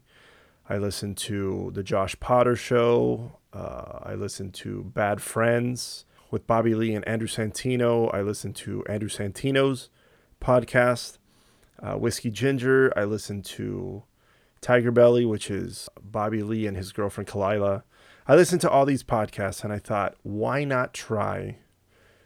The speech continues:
to do my own podcast?" So I'm, I'm telling her this idea at the dog park. She goes, "Yeah, that sounds good." I really didn't do anything about it. You know, I just,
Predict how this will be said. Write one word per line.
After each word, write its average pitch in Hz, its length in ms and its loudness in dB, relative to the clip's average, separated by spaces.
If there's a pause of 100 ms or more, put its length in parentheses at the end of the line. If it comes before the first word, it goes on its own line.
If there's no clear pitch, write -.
(200)
to - 100 -10
do 113 100 -4
my 120 200 0
own 190 240 0
podcast?" - 720 -10 (920)
So - 200 0
I'm, 123 180 0
I'm 127 180 0
telling 165 320 4
her 160 80 4
this 143 220 2
idea 123 280 2
at 113 100 0
the 113 80 -2
dog 107 260 2
park. 104 320 -2
She - 180 -6
goes, 127 220 2
"Yeah, 202 160 4
that 185 160 0
sounds 185 180 0
good." 233 280 -2 (120)
I 123 60 4
really 127 360 10
didn't 151 280 6
do 139 180 4
anything 123 340 2
about 104 300 2
it. 65 140 -10 (520)
You 165 140 -4
know, 107 220 0
I - 120 -2
just, 117 380 0